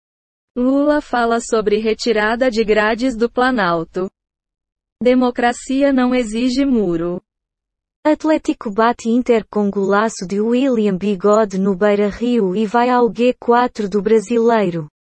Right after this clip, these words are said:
Speaker 1: Texto final da reforma tributária deve ser apresentado em junho. Projeta deputado Reginaldo Lopes.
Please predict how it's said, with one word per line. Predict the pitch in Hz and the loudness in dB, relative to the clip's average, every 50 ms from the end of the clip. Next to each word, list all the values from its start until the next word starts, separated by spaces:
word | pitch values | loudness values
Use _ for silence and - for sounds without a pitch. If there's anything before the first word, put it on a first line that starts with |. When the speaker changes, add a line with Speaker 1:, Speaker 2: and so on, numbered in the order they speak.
| _ _ _ _ _ _ _ _ _ _ _ - | _ _ _ _ _ _ _ _ _ _ _ 0
Speaker 1:
Texto | - 254 262 277 - - - 302 | 2 2 2 2 0 -2 -4 -6
final | 294 - 277 247 233 226 220 226 240 233 | -4 -2 -2 -2 0 0 0 -2 -2 0
da | 240 240 | 0 0
reforma | 247 226 214 208 - - 226 226 226 226 233 233 | 0 0 -2 -4 -2 -2 0 0 0 0 0 -2
tributária | 226 - 214 220 190 196 214 - - 214 208 208 208 226 254 254 254 | -2 -4 -4 -4 -2 -2 -4 -2 -2 -2 0 0 0 0 0 0 0
deve | 220 208 202 208 202 214 214 | 0 0 0 0 0 -2 -4
ser | - - 233 247 254 | -2 -2 0 0 0
apresentado | 254 254 - 220 214 202 214 214 220 220 - 220 214 220 233 226 240 | 0 0 0 -2 -2 0 -2 -4 -4 -2 -2 -2 -2 -2 -2 -2 -2
em | 226 214 208 208 | -2 0 -2 -4
junho. | 202 196 202 202 202 202 220 254 277 302 320 _ _ _ _ _ _ _ _ _ _ _ _ _ _ - | -4 -2 -4 -2 -2 -2 -2 -2 -2 -4 -6 _ _ _ _ _ _ _ _ _ _ _ _ _ _ -2
Projeta | - 247 262 254 226 240 240 247 254 - 277 262 | 0 2 2 2 2 0 0 0 -2 -4 -2 0
deputado | 226 233 - - 240 220 - - 220 220 233 226 226 240 | 0 0 0 0 -4 -4 -4 -2 -2 -2 -2 -2 -2 -2
Reginaldo | 226 220 226 226 208 214 247 233 226 214 220 240 262 240 285 285 | 0 0 0 0 0 0 -2 -2 0 0 0 -2 -2 -2 -2 0
Lopes. | 277 240 190 175 160 156 - - 175 175 - | 2 2 2 2 0 -2 -4 -6 -6 -6 -6